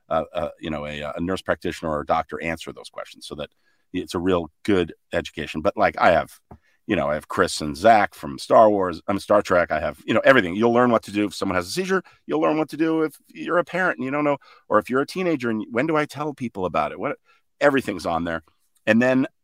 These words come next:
uh, partnered with, uh, Jazz Pharmaceuticals on this really great show. This, this company, um, they have, uh, they, they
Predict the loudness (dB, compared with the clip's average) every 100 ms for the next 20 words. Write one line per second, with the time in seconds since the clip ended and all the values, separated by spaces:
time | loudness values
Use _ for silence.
0 | _ _ -2 -2 2 2 2 0 -2 -2
1 | -4 -4 -2 0 0 0 4 4 4 -4
2 | -2 -4 -2 -2 -2 -2 -4 -4 -4 -8
3 | -16 _ _ _ -8 -6 -6 -4 0 0
4 | -2 -2 0 0 -4 -8 -8 -10 -10 -8
5 | -6 -2 -2 -2 -4 _ _ _ _ _
6 | _ -4 0 0 -2 _ _ _ _ _
7 | _ 4 6 4 2 _ _ 2 2 0
8 | -4 -12 -20 -20 -20 -20 -10 0 0 2
9 | 0 0